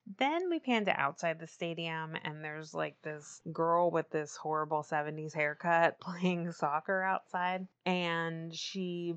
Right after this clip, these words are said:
bumps into this delivery guy who's trying to carry these boxes of hot dogs but keeps dropping them, so she goes to help him and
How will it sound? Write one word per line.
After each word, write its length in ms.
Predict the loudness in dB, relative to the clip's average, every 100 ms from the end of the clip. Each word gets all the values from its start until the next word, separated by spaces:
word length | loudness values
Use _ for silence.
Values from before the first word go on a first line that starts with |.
| 0
bumps 320 | 0 0 -4
into 380 | -2 -2 -4 -2
this 220 | -2 -4 _
delivery 440 | -2 0 0 -2
guy 520 | 2 2 4 2 -2 -6 -4
who's 640 | -2 0 -2 -4 -8 -10
trying 360 | -2 2 2 0
to 80 |
carry 800 | -4 -2 0 0 0 0 0 0 -4
these 420 | -4 -2 0 -4 2
boxes 580 | 2 2 2 4 4
of 60 | -2
hot 240 | -2 -2 2
dogs 380 | 2 4 0 -2
but 160 | -4 -2
keeps 220 | -6 -4
dropping 400 | 2 2 2 -6
them, 180 | -6 -6
so 140 | -6
she 420 | -4 -4 -4 -8 -8
goes 200 | -4 -4
to 80 | -4
help 300 | 0 0 0
him 300 | -8 -10 -10 _
and 580 | -2 0 0 -2 -6